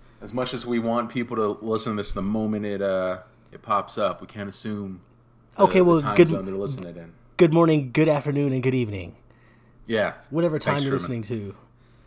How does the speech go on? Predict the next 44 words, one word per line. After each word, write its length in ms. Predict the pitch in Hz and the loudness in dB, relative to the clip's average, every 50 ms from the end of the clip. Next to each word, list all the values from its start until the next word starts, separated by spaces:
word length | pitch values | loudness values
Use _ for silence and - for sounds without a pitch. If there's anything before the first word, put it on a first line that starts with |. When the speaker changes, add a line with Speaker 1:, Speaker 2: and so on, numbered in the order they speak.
| _ _ _ _ _ - - | _ _ _ _ _ -20 -20
Speaker 2:
to. 60 | - - | -20 -20
Speaker 1:
<laughs> 0 | - _ - - - - _ - _ _ _ | -20 _ -20 -20 -20 -20 _ -20 _ _ _
Speaker 2:
Guys, 320 | - - 139 131 120 - - | -4 -2 -2 -2 -2 -4 -4
this 100 | 160 160 | -6 -6
is 60 | 160 | -6
gonna 80 | 151 | -6
be 100 | 139 131 | -4 -4
a 40 | 131 - | -4 -4
stick-, 220 | - 151 131 113 | -4 -6 -4 -2
gonna 120 | 135 135 127 | -2 -2 0
be 80 | 139 127 | -2 -4
a 20 | |
stickler 300 | - - 160 - 160 147 | -2 -4 -4 -2 -2 -2
about 160 | 143 147 147 - | -2 -2 -2 -2
it. 20 | 131 | -2
Are 40 | |
we, 240 | 131 151 151 151 143 | -2 -2 -2 -4 -4
uh, 100 | 120 127 | -6 -6
is, 260 | 131 123 127 131 151 156 | -6 -4 -4 -6 -4 -4
is 140 | 139 139 143 | -4 -4 -4
this 100 | 185 - | -2 -4
how 80 | 214 190 | -4 -4
we're 80 | 208 202 | -4 -4
starting 240 | - 214 214 208 | -4 -2 -2 -2
the 80 | 196 185 | -2 -2
day? 220 | 170 185 220 240 - _ _ _ _ _ - - - - - - | -2 -2 -4 -6 -10 _ _ _ _ _ -20 -20 -20 -20 -12 -10
Are 80 | 117 120 | -6 -4
we 140 | 135 139 | -4 -2
going 180 | 143 156 120 110 | 0 0 0 2
Speaker 1:
No. 80 | 95 - | 0 -2
Speaker 2:
to, 180 | 147 127 107 135 | -4 -4 -4 -6
are 60 | 131 | -6
we 100 | 123 135 | -4 -4
just 180 | 131 139 135 139 | -6 -6 -4 -4
going 120 | 139 131 120 | -4 -2 -2
to 100 | 151 151 | -2 0
take 160 | 147 139 139 | 0 -2 -2
Speaker 1:
<laughs> 0 | |
Speaker 2:
shots? 380 | - - 143 143 - 180 - | 0 -2 -2 -2 -2 -4 -2
<laughs> 20 | - | 2
So 120 | 214 214 | 4 4
we're 80 | 185 180 | 4 4
gonna 120 | 175 175 | 2 2
do, 140 | 165 175 | 2 0